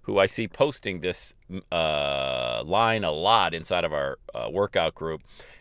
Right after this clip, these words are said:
It doesn't get easier. You get better.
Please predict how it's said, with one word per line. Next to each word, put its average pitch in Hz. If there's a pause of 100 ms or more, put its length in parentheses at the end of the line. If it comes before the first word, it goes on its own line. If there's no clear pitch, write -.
(140)
It -
doesn't 196
get 120
easier. 147 (200)
You 156
get 113
better. 90